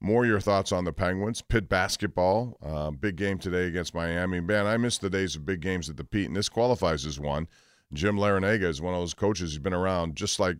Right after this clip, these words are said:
what you saw from Leonard Hamilton in Florida State, forever.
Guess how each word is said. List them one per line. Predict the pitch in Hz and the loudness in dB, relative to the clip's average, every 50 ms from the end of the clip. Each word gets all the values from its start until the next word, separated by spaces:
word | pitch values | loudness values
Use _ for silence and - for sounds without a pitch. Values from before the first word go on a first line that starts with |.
| _ - | _ -10
what | 82 82 - | -8 -8 -6
you | - 87 | -6 -6
saw | - - 95 92 | -2 0 0 0
from | - 90 87 | 0 -2 -2
Leonard | 87 92 101 98 90 78 | 0 0 0 0 0 -2
Hamilton | 82 90 95 98 98 90 - 92 82 | -2 -2 -2 0 -2 -2 -2 -2 -4
in | 80 78 | -4 -4
Florida | - - 92 87 82 - | -2 0 0 0 0 -2
State, | - - 104 101 82 55 - | 0 0 0 0 0 -4 -8
forever. | - - 87 85 - 95 101 120 113 92 82 67 62 | -8 -6 -6 -6 -2 0 0 0 0 0 -2 -4 -6